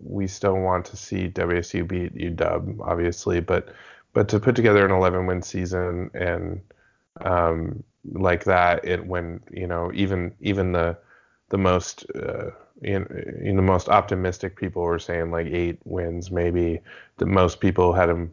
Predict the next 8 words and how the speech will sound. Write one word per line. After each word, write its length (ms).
six 480
or 80
fewer. 680
Uh, 280
and, 220
and 140
just 280
to, 180